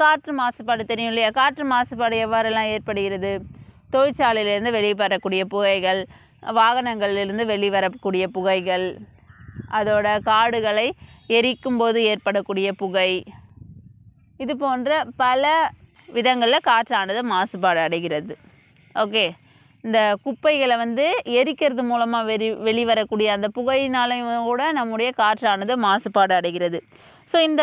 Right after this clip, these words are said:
காற்று மாசுபாடு அடைவதனால என்ன நடக்குதுன்னா, பல்வேறு விதமான நோய்களுக்கு அனைத்து விதமான உயிர்களுமே ஆட்படுகின்றது. மனிதர்களுக்கு மட்டும் இல்ல, அனைத்து உயிரினங்களுக்குமே இந்த காற்று மாசுபாடுனால வந்து நோய்கள் ஏற்படுகிறது.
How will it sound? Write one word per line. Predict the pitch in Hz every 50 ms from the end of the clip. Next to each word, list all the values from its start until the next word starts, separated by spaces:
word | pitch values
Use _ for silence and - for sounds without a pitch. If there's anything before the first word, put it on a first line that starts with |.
| 277 - 277
காற்று | 277 277 - - - 339 330 294
மாசுபாடு | 285 262 269 285 277 302 262 262 262 247 233 226 220
அடைவதனால | 208 220 220 214 214 196 196 190 180 180 190 214 220 214
என்ன | 220 240 269 277 254
நடக்குதுன்னா, | 226 196 175 - 180 165 170 160 151 165 190 220 - - _ _ _ _ _ _ -
பல்வேறு | 254 269 294 320 320 330 330 320 294 320 311 302 302 302 302 277 285 247
விதமான | 254 233 262 254 254 247 233 233 226 226 233
நோய்களுக்கு | 262 294 320 339 339 330 311 285 277 277 - 330 370 320 247 220 233
அனைத்து | 269 311 359 370 320 - 349 302
விதமான | 302 269 277 269 262 254 247 240
உயிர்களுமே | 247 254 262 254 247 233 226 233 247 285 302 262 220
ஆட்படுகின்றது. | 208 202 - 196 196 190 185 180 175 175 175 175 175 - _ _ _ - - - - 214 247
மனிதர்களுக்கு | 254 302 330 302 302 285 285 262 262 247 226 240 233 247
மட்டும் | 254 247 - 349 330 302 269
இல்ல, | 233 208 156 117 147 180
அனைத்து | 196 208 233 254 240 - _ _ - 294 269 262
உயிரினங்களுக்குமே | 269 277 285 285 262 254 247 233 226 226 220 - 247 262 330 359 349
இந்த | 320 277 - 233
காற்று | 220 226 220 - 240 226 220
மாசுபாடுனால | 214 214 - 233 202 208 202 202 196 202 196 190 190 196 226 302 359 370 262
வந்து | 240 254 302 269 233
நோய்கள் | 226 226 208 190 190 190 185 185
ஏற்படுகிறது. | 185 - - 180 165 170 170 175 170 170 170